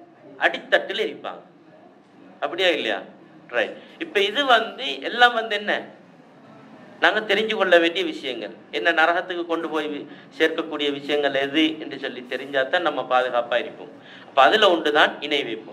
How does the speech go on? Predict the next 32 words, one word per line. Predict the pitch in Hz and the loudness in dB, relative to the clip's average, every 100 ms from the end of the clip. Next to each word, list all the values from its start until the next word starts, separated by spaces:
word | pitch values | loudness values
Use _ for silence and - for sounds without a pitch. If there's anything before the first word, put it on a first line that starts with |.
| - | -2
அல்லாஹ் | 220 226 226 | 4 4 2
தஆலா | 202 180 160 | 0 2 2
அல் | 170 | 0
குர்ஆன்ல | 190 180 160 147 139 | -2 0 0 -2 -8
சொல்றான், | 135 117 110 135 180 - - - - - | -6 -2 -2 -2 -6 -18 -20 -20 -20 -2
"இன்னல்லாஹ | 196 226 226 220 190 175 175 156 | -2 4 4 6 4 4 2 4
லா | 165 | 6
யக்ஃபிரு | 175 170 156 - 196 160 | 6 2 -4 -8 -2 -2
அன் | 160 | -2
யுஷ்ரிக | 165 160 170 160 151 | -6 -8 -10 -8 -10
பிஹி | 143 143 139 - - - 110 | -10 -12 -12 -14 -20 -6 2
வ | 156 | 6
யக்ஃபிரு | 185 185 - 190 185 | 6 2 -6 -6 -2
மா | 165 151 | -2 -2
தூன | 151 165 156 147 | -4 -6 -2 2
ذلك | 143 143 143 160 | 2 0 -10 -12
லிமன் | 139 131 110 | -12 -12 -14
யஷா." | 110 104 - - _ _ _ _ _ _ _ _ _ - _ _ 131 | -10 -10 -10 -14 _ _ _ _ _ _ _ _ _ -20 _ _ -10
என்ன | 147 156 | -2 2
அல்லாஹ் | 151 147 | 4 4
தஆலா | 151 147 143 | 2 -4 -6
சொல்றான்? | 139 135 135 131 - - - - | -6 -2 -2 -4 -14 -20 -10 -2
அல்லாஹ் | 151 165 160 160 | 6 6 6 2
தஆலா | 151 143 135 | 2 2 -2
இணை | 151 | -8
வைக்கிறத | 156 147 147 135 170 202 - - - | -10 -10 -8 -8 -6 -8 -10 -20 -12
ஒரு | 131 | -8
நாளும் | 139 135 139 180 - - - - - - | -2 0 0 -4 -12 -20 -20 -20 -18 -10
மன்னிக்க | 117 120 117 | -8 -8 -8
மாட்டான். | 107 104 107 - 147 | -6 -4 -6 -6 -2
ஒருத்தர் | 175 175 156 - | 0 2 2 2
தௌபா | 160 160 | 4 6